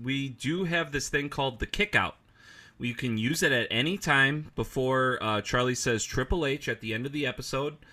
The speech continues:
You can change your pick from something else, and we all get granted one. You can use it at any time. You don't get any bonus points if you save it and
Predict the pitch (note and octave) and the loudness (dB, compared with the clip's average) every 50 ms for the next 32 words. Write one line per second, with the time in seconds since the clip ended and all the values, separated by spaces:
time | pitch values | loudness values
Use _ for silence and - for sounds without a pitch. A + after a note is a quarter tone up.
0 | - - - - - - - A#2+ B2 - - C3+ A#2+ A#2 - - C3+ C3+ D3 E3 | -20 -20 -20 -20 -18 -8 -4 -4 -2 0 2 2 0 0 0 2 2 2 2 2
1 | - F3 E3 C3+ - - D3 C#3+ C#3+ - - - C3+ B2 A#2 - - C#3 C3+ C3 | 2 0 2 2 4 4 4 4 4 0 -2 -4 -2 -2 -2 0 0 0 0 0
2 | C#3 B2+ B2 A#2+ A#2+ A#2+ A#2 - - - - - - - _ A2 A2+ A2 A2 A2 | 0 0 2 2 2 2 0 -2 -6 -8 -10 -12 -14 -8 _ 2 4 4 4 2
3 | G#2+ - G#2+ A2+ A2+ A2 A2+ A2+ A2 G#2+ - - - G#2+ G#2 G2+ G#2 - G2+ G2 | 2 2 2 2 2 2 2 0 0 0 -2 -2 -2 0 0 0 0 -4 -6 -4
4 | G#2 G#2+ G#2+ G#2 G#2 G2+ G2 G2 - G2 G2 G2+ G2+ G2 G2+ F#2+ G2 G2 G2 F#2+ | -2 0 0 0 -2 -4 -6 -8 -8 -6 -4 -4 -4 -4 -4 -4 -4 -4 -4 -4
5 | F#2+ F#2 F2+ - G2 F#2 F#2 G2+ A2+ D3+ E3+ F3+ - F3 D#3 D#3 D#3 D3+ C3 A2+ | -6 -6 -6 -6 -6 -4 -2 2 2 2 2 2 2 0 0 2 2 0 2 2
6 | B2+ B2+ C3+ C#3 C3+ - - D3 C#3+ C#3 C#3+ C#3 C3+ - - - - - _ - | 2 2 2 0 -2 -2 0 0 2 2 0 0 -2 -6 -8 -8 -10 -14 _ -20
7 | - - - _ - A2+ A2+ A2+ - A#2 G#2+ G2+ G2 F#2+ F#2 F2 - - C3+ C3+ | -20 -20 -20 _ -6 -6 -6 -4 -4 -4 -4 -4 -4 -4 -4 -4 -2 0 2 2
8 | C#3 C#3 C#3+ C#3 C3+ C3+ C3 B2+ - _ _ - G#2 G#2 G#2 G2+ G2+ G2+ G2 G2 | 2 2 2 2 2 2 0 -2 -4 _ _ -4 -2 0 2 2 2 2 2 0
9 | G2 G2 G2 F#2+ F#2 - | 0 -2 -4 -6 -6 -10